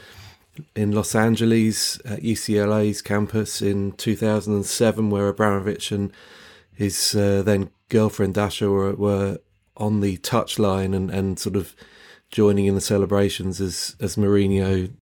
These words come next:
pulled off a few good saves as a goalkeeper and then pulled a hamstring, conceding a penalty. <laughs> Um, but, uh, and then substituted himself and brought on an international goalkeeper, incidentally, to, to, to, to, <laughs> to actually face the penalty.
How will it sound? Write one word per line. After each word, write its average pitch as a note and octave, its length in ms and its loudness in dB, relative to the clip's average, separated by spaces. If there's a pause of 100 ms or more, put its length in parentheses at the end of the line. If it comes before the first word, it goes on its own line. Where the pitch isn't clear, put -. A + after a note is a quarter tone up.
(400)
pulled A#2 180 0
off G#2+ 100 2
a G#2+ 60 -2
few G#2+ 240 2
good G#2 180 0
saves G#2 400 2
as F2+ 80 -6
a G2 60 -4
goalkeeper G2+ 560 0
and F#2 100 -2
then G2 120 2
pulled G2 200 0
a G2 40 -2
hamstring, G2 440 -2
conceding G2+ 400 -2
a G2 60 -2
penalty. G2 500 -2 (600)
<laughs> - 800 -4
Um, A2 720 2 (1000)
but, A#2+ 320 0
uh, G#2+ 400 2
and A#2+ 100 2
then C3 120 4
substituted A2+ 560 0
himself G#2 340 0
and G2+ 100 -4
brought G#2 200 2
on G2+ 60 2
an G2 100 0
international G2+ 560 -2
goalkeeper, G2+ 560 0
incidentally, F2 540 -4
to, F2+ 260 -2
to, F#2+ 140 -8
to, - 180 -14
to, - 160 -4 (400)
<laughs> - 220 -12
to G2+ 140 0
actually - 220 -4
face G#2 300 0
the F2 80 -4
penalty. F2 380 -2